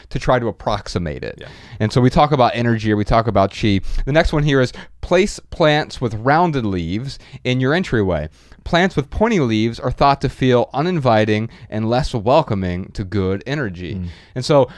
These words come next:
Speaker 1: uh, for example, m-, my balcony has, uh, like, cactus and things with pointy leaves, but in the intro, we don't have something that has, has, y-, point-, I had never thought of that as, like, being good feng shui,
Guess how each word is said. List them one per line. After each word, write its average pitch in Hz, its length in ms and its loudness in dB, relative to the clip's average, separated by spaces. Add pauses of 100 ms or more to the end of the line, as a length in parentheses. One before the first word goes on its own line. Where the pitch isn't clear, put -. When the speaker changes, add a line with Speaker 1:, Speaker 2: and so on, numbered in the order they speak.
Speaker 1:
uh, 117 120 0
for 135 120 -4
example, 120 340 -2
m-, 117 240 -10
my 123 120 0
balcony 117 580 0 (600)
has, 98 680 -4 (200)
uh, 92 260 -8
like, 95 160 -8 (120)
cactus 113 500 -2
and 101 100 -10
things 107 200 -4
with 98 120 -10
pointy 98 400 -6
leaves, 95 400 -8
but 104 220 -6 (200)
in 110 120 -4
the 117 80 0
intro, 117 340 0
we 104 80 0
don't 101 140 -4
have 98 220 -2
something 92 360 -8
that 90 140 -4
has, 87 400 -4 (320)
has, 87 580 -2
y-, - 100 -8 (260)
point-, 147 220 0
I 123 120 4
had 135 120 2
never 131 200 0
thought 180 260 2
of 110 120 2
that 101 220 2
as, 101 280 -2
like, 95 240 -4
being 101 500 -2
good 107 240 0
feng 110 320 0
shui, 107 760 0